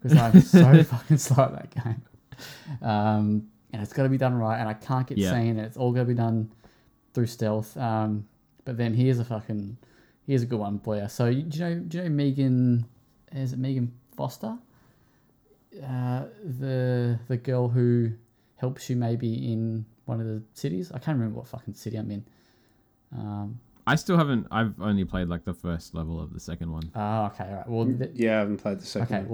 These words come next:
Speaker 1: well, there's a, there's a character called Megan where, and you, uh, like, you meet up with her in, in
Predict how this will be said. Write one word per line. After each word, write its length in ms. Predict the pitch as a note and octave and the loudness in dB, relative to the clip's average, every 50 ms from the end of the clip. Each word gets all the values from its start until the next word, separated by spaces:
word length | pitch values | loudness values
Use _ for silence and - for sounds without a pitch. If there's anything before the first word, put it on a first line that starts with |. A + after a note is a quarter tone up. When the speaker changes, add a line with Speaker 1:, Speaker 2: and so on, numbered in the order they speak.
| A2+ | -2
Speaker 1:
well, 60 | A#2+ | -2
there's 220 | A2+ B2 A#2+ A#2+ A#2+ | 0 0 0 2 2
a, 120 | A#2+ A#2 | 2 0
there's 340 | B2 C#3+ C#3 C3 C3 A#2+ A2+ | -2 -4 -6 -4 -2 -2 -4
a 40 | A#2 | -4
character 280 | - C#3 C3 B2+ C3 | -2 -2 -2 -2 -2
called 280 | B2 - A#2 G#2+ G#2 A2 | -4 -4 -4 -6 -4 -4
Megan 440 | - A2+ G#2 G2+ G2 G2 G#2 G2 G2+ | -6 -6 -6 -6 -6 -6 -6 -6 -6
where, 220 | G2 G2 G2 G2 G2 | -6 -8 -8 -8 -6
and 220 | G#2+ G#2+ G#2 G#2 | -4 -4 -2 -2
you, 240 | G#2 G#2+ A2 A2+ A2 | 0 -2 -2 -2 -4
uh, 80 | G#2+ G2+ | -4 -6
like, 260 | G#2 G#2 G#2+ - - | -6 -8 -8 -8 -6
you 140 | A#2 A2 A2 G#2+ | -4 -4 -2 -2
meet 140 | A2+ A2 | -2 -4
up 120 | G2+ G#2+ A2 | -4 -6 -8
with 100 | A2 - - | -10 -10 -8
her 220 | A2+ G2+ G2+ G2+ G2+ | -6 -6 -6 -4 -6
in, 200 | G2+ G2+ G2 G2 - _ _ _ _ _ _ _ _ _ _ | -4 -6 -6 -8 -10 _ _ _ _ _ _ _ _ _ _
in 520 | - A#2+ B2 C3 A#2 G#2+ G#2 G#2 G#2 G#2+ | -6 -6 -4 -4 -4 -4 -2 -4 -4 -6